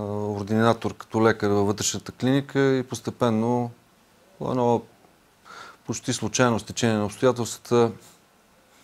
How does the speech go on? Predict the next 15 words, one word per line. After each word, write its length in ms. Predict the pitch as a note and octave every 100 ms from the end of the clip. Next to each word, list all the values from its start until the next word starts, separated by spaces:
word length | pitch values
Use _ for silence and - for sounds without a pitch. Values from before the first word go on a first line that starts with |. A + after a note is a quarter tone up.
| - - - - _ -
а, 340 | A#2 A2+ A2+ A2
с-, 140 | - _ _ _ _
тръгнах 300 | B2+ A2+ G#2+
по 120 | A2+
пътя 280 | G#2+ A2+ A2+
на 80 | G#2+
инвазивната 540 | G#2 G#2 A2 G2+ G#2
кардиология 800 | - G2+ F#2+ G#2+ C3 C3 C3 C3 B2+ - _ _ _ -
и 380 | B2+ A#2+ A#2+ A#2+ - _ _ _ - - - - _ _ _ B2+ - - _ _ _ C3
закономерно 760 | A#2 C3 A#2+ A#2+ C3 B2 G#2+
по 120 | G#2+
някакъв 340 | G#2+ G#2 G#2+ G#2+
начин 340 | A#2 - B2
ме 300 | B2 A2 G#2+
поканиха 720 | G#2 - A#2 C3+ G#2+ A2+ G#2+